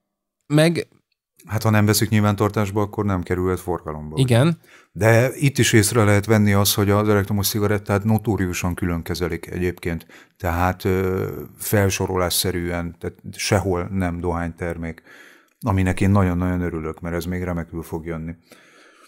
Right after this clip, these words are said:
Speaker 1: Igen, csak odaírják, hogy fogyasztható nikotintartalmú termék,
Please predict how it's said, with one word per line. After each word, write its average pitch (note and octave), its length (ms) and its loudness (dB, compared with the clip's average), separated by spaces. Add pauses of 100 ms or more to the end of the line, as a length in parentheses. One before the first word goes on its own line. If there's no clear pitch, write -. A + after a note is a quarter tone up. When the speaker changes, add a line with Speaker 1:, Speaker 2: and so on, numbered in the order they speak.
(120)
Speaker 1:
Igen, D3 300 4
csak D#3+ 180 2
odaírják, B2 480 4
hogy B2 120 2
fogyasztható B2+ 540 2
nikotintartalmú A#2+ 840 2
termék, D3 440 4